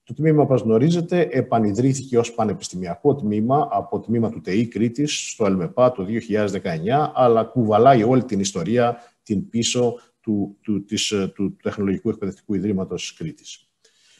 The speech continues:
Λοιπόν, οι σπουδές. Ε, οι φοιτητές εισάγονται από δύο πεδία, όχι από όλα τα πεδία. Είναι από το δεύτερο πεδίο,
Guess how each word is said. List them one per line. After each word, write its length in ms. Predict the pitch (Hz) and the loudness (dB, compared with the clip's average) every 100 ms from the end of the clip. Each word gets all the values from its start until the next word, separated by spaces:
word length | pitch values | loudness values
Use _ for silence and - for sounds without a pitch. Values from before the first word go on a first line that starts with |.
| _ _ | _ _
Λοιπόν, 460 | - 160 156 123 - | -4 -2 2 0 0
οι 100 | - | 2
σπουδές. 800 | 185 - 202 170 139 139 - - _ _ _ | 2 4 6 8 6 4 -6 -12 _ _ _
Ε, 200 | 131 127 | 4 4
οι 120 | - 139 | 4 2
φοιτητές 420 | 139 131 220 220 | 2 6 8 8
εισάγονται 400 | 170 214 214 190 | 6 6 8 6
από 200 | 156 135 | 8 6
δύο 240 | 135 117 | 8 8
πεδία, 440 | 90 80 73 57 - _ | 6 0 -4 -10 -16 _
όχι 260 | 127 165 | 6 8
από 200 | 139 - | 6 6
όλα 140 | 98 82 | 2 0
τα 120 | 87 | -4
πεδία. 380 | 90 87 95 95 | -10 -8 -8 -2
Είναι 220 | 143 156 | 4 6
από 160 | 131 - | 4 4
το 120 | 107 | 2
δεύτερο 440 | 98 170 165 139 | 6 4 6 2
πεδίο, 640 | - 107 104 139 147 170 196 | 4 2 4 8 8 8 2